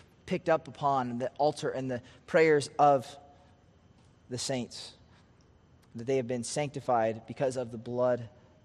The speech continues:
of Christ. As we come to the Lord's table, this is something that,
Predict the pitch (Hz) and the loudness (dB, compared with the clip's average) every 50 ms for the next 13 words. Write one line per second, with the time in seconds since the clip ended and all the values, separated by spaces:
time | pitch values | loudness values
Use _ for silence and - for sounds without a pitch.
0 | _ _ - 117 117 117 113 107 - - - - - - - - _ _ _ _ | _ _ -6 -4 -4 -2 -4 -6 -8 -16 -20 -20 -20 -20 -20 -20 _ _ _ _
1 | - - - 123 117 107 101 - - - - - - _ - _ - - - - | -20 -10 -8 -8 -6 -6 -8 -12 -14 -18 -20 -20 -20 _ -20 _ -20 -20 -20 -20
2 | _ - _ _ _ - - _ _ - _ - _ _ - - - - - - | _ -20 _ _ _ -20 -20 _ _ -20 _ -20 _ _ -20 -20 -20 -20 -20 -20
3 | _ - _ _ _ _ - - _ _ _ _ _ _ - _ _ _ _ _ | _ -20 _ _ _ _ -20 -20 _ _ _ _ _ _ -20 _ _ _ _ _
4 | _ _ _ _ _ - _ _ - - - - 113 123 135 - 165 160 160 - | _ _ _ _ _ -20 _ _ -20 -20 -16 -14 -10 -10 -4 -2 -2 -2 -2 -2
5 | 160 147 135 127 123 117 - - - - - - _ _ _ - - 151 143 147 | -2 -2 -2 -2 -2 -6 -12 -18 -20 -20 -20 -20 _ _ _ -6 -4 2 4 4
6 | 143 131 - - 170 170 156 151 143 131 131 - - - - - _ _ _ _ | 4 4 4 4 4 4 6 4 2 2 0 -6 -18 -20 -20 -20 _ _ _ _
7 | _ _ - _ - - _ _ - - - - - 127 - 135 131 117 - - | _ _ -20 _ -20 -20 _ _ -20 -20 -20 -14 -12 -10 -8 -8 -8 -8 -10 -12
8 | - 127 - 165 151 127 151 139 135 131 127 123 - | -10 -2 -2 0 0 0 -4 -4 -2 -2 -2 -2 -4